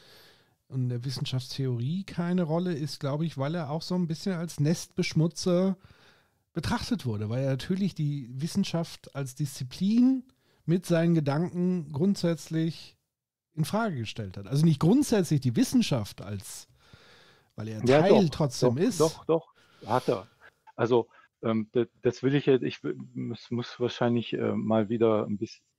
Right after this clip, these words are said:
Speaker 2: äh, hörst du mich noch?
Speaker 1: Ja.
Speaker 2: Hallo, ähm, der hat, soweit ich weiß, es schon,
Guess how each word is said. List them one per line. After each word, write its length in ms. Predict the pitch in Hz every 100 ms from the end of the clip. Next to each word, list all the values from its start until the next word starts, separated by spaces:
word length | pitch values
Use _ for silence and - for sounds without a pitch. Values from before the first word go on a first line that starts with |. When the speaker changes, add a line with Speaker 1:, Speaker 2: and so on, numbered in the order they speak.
| _ -
Speaker 2:
äh, 100 | 110 - _ _ _
hörst 360 | 190 107 117 175
du 40 |
mich 160 | 165 202
noch? 220 | 214 - -
Speaker 1:
Ja. 300 | 147 123 170 - _ _ _ _
Speaker 2:
Hallo, 180 | 117 113 - - -
ähm, 300 | 110 110 104 - - _ _ _ - - _ _ _ - _ _
der 220 | 123 117 110
hat, 200 | 147 -
soweit 300 | 147 131 135
ich 140 | -
weiß, 260 | 143 131 131
es 140 | -
schon, 540 | - - 127 175 170